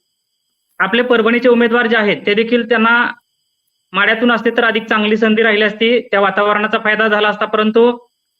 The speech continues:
त्यांच्या आकलनानुसार त्यांनी परभणी निवडली. आणि मग परभणीमध्ये आज आपण जे बघतोय की महायुतीच्या माध्यमातून जो काही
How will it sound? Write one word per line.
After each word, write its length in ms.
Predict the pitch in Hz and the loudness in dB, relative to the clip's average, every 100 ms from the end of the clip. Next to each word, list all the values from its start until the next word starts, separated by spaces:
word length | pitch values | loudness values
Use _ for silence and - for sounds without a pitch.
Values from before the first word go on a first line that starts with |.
| _ _ _ _ _ _ _ _ _ _ _ - | _ _ _ _ _ _ _ _ _ _ _ -6
त्यांच्या 260 | 202 196 226 | -4 0 -2
आकलनानुसार 580 | 220 226 240 233 226 | 0 0 2 0 0
त्यांनी 260 | 220 220 220 | -2 0 -2
परभणी 360 | 220 214 208 226 | 0 0 0 2
निवडली. 280 | 226 220 | 2 2
आणि 140 | 226 226 | 0 0
मग 160 | 240 | 0
परभणीमध्ये 680 | 254 226 214 233 233 226 247 240 _ _ | 0 0 0 0 0 2 2 0 _ _
आज 200 | 180 208 | -2 0
आपण 240 | 220 220 233 | 0 0 2
जे 80 | 226 | 2
बघतोय 380 | 214 220 226 | 0 0 0
की 360 | 185 214 226 247 - | 0 -2 -2 -2 -6
महायुतीच्या 640 | - 175 202 220 220 220 254 | -6 -2 0 -2 -2 -2 0
माध्यमातून 580 | 226 196 202 208 214 202 | -2 -2 -2 -2 -2 -2
जो 100 | 208 | -2
काही 240 | 220 220 | 0 -2